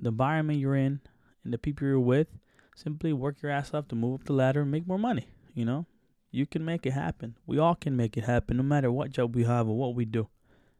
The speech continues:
It's just about having that ambition to drive and to do better, no matter what it is that you're doing, man. I always have, I always been the person that, okay, I'm here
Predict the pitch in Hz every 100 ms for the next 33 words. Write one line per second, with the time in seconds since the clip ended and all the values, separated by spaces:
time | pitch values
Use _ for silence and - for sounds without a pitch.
0 | _ _ _ - _ _ _ _ _ 117
1 | 123 123 127 131 131 135 131 135 127 113
2 | 147 - 135 113 117 131 147 143 139 131
3 | 110 - - - _ - 127 123 113 -
4 | 127 123 123 123 214 135 107 98 - -
5 | - 131 147 160 143 180 180 170 - 165
6 | 147 143 165 117 117 127 - _ _ _
7 | _ - _ - 147 147 143 - 147 147
8 | 151 139 123 139 139 131 131 139 120 131
9 | 135 135 143 143